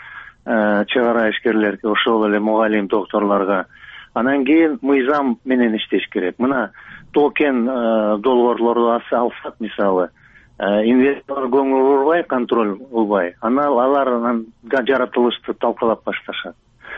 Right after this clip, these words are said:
Ошон үчүн инвесторлордон өздөрүнүн требованиялары бар, бирок алардын да,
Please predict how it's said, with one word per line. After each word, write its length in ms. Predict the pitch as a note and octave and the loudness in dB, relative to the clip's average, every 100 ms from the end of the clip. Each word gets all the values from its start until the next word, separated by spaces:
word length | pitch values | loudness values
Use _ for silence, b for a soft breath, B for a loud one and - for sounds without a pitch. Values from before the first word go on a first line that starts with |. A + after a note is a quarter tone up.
| B B B | B B B
Ошон 300 | B2+ D#3 D#3 | 0 0 0
үчүн 300 | - D#3+ C#3 | 2 2 2
инвесторлордон 920 | D3 D3 C#3 - A#2+ A#2+ G#2 A2 A#2 | 4 2 2 0 2 0 0 -2 2
өздөрүнүн 640 | C3 A#2+ A#2 A#2+ A2+ G2 - B B B | 2 2 2 2 0 -4 -10 B B B
требованиялары 680 | A2+ C3+ A2 A#2 A2 A2 B2 | 0 2 2 0 2 2 2
бар, 200 | D#3+ D#3 | 2 0
бирок 320 | A2+ D#3 - | 0 0 0
алардын 480 | A#2 C3+ C3+ C#3 B2 | 0 0 0 -2 0
да, 240 | A#2+ A2+ | 0 0